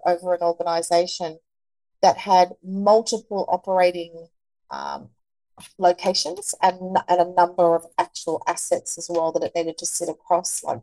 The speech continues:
boats and planes, et cetera. And it became very evident to me that these properties all managed independently, and so their security elements and safety elements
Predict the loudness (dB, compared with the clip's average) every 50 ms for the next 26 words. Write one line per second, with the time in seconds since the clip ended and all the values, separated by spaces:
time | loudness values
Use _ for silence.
0 | _ 0 0 0 0 -4 -12 -14 -14 -20 -8 _ -6 -6 -6 -8 -14 -14 -16 -16
1 | -16 -12 -8 -8 -8 -8 -6 -8 -8 -8 -8 -10 _ _ -20 _ _ _ _ _
2 | -20 -20 -20 -20 _ _ _ _ _ 2 4 4 4 2 2 -2 -8 -4 -4 -4
3 | -4 -4 -10 -2 2 4 4 4 4 2 4 4 4 2 -2 -8 _ 0 2 2
4 | 2 0 0 -2 -2 -2 _ -8 -6 -4 0 2 2 2 2 0 2 4 6 6
5 | 6 4 0 _ _ _ _ _ _ _ _ 0 0 0 0 -6 -6 -8 -10 _
6 | _ 2 2 2 2 -2 -2 -2 -4 -4 0 0 2 2 2 2 0 0 0 0
7 | -4 -6 -8 -8 -6 -6 -4 -4 -6 -6 -6 -4 -4 -4 -2 -2 -4 -2 -2 -2
8 | -2 -2 -4 -6 -10 _ _ _ _ _ _ _ _ _ -2 -2 -2 0 4 4
9 | 4 4 4 0 0 0 -2 -4 -4 -8 -12 -4 0 2 4 4 4 2 0 -6
10 | -8 -8 -12 _ _ _ _ _ _ _ _ 2 4 4 4 2 0 -2 -2 -6
11 | -8 -6 -6 -2 2 2 2 2 0 -2 2 2 4 4 4 0 -2 -4 -4 -6
12 | -10 -10 -12